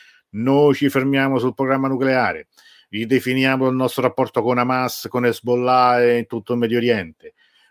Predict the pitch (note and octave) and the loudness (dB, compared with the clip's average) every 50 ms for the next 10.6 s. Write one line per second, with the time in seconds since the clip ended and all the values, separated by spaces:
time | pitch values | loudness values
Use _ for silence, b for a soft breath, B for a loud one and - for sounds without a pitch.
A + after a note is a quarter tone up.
0 | _ - G2+ G#2+ C3 D#3 D#3+ E3 E3 D#3+ D3 D3 D3 C#3 C#3 C#3+ C#3 C#3 C#3+ C#3+ | _ -20 -4 2 4 6 8 8 8 8 6 4 2 2 2 0 0 2 2 2
1 | C#3+ C#3+ C3+ B2 C3+ C3 B2 B2 B2+ B2+ B2+ B2+ C3 B2 - B2+ A#2+ - C3 B2+ | 2 2 4 4 2 2 2 2 0 0 0 -2 -2 -2 -2 -4 -4 -2 -4 -4
2 | A#2+ - - C3+ C3 A#2+ B2+ B2 B2 B2 B2 - - A#2+ B2+ B2+ A#2+ B2 A#2+ A#2+ | -4 -4 -4 -6 -4 -2 -2 -4 -4 -4 -4 -6 -4 -2 -2 -2 0 0 -2 -2
3 | A#2 G2+ A2+ B2 A#2+ - - C3 B2 A2+ G2+ F2 F2+ E2 - F2 E2 b b b | -4 -4 -6 -8 -8 -4 -2 -2 -2 -2 -4 -6 -10 -12 -14 -16 -16 b b b
4 | b b b b b - - B2 B2+ B2+ - - C3 C3 C3 B2+ A#2+ - - C3 | b b b b b -8 -4 -2 -2 0 0 2 2 4 4 2 2 2 2 2
5 | C3 A#2+ A2+ B2 A2+ A#2+ A#2+ A2+ A#2 A2+ - - B2 A#2+ A2+ G#2+ G2 G2+ A#2 G#2+ | 2 4 2 0 2 2 2 2 2 0 0 -2 -2 0 0 -2 -2 -2 -4 -2
6 | - - B2+ A#2+ A#2 A2+ A2+ A2 A#2 A#2+ - - B2 A2+ A2+ C#3+ C3 C3 C3+ D#3 | 0 0 2 2 2 2 2 0 -2 -4 -4 -6 -6 -2 0 0 2 2 2 2
7 | E3+ F#3 G3+ G3+ C3 - D#2+ F2 F2+ G#2+ A#2+ - C#3 D3 B2+ C3 - - - - | 2 2 2 2 0 0 -2 -6 -8 -8 -8 -8 -8 -8 -8 -8 -10 -12 -2 0
8 | D#3+ B2+ B2+ C3 - - G#2 - - G2+ F#2 F2+ - - D#2 D#2 D2+ - - - | 0 2 2 2 0 0 -2 -2 -2 -2 -2 -4 -6 -8 -12 -14 -14 -16 -20 -20
9 | - _ _ _ _ _ _ _ - D3 D3 B2+ G#2+ - - A#2 A#2+ B2 B2 D3+ | -20 _ _ _ _ _ _ _ 0 2 2 2 2 -2 -4 -4 -2 0 0 0
10 | C#3 - E3+ D#3 E3 F3 G3+ G#3+ G3+ F#3 F3+ - | 2 2 2 4 4 4 4 4 4 2 0 -2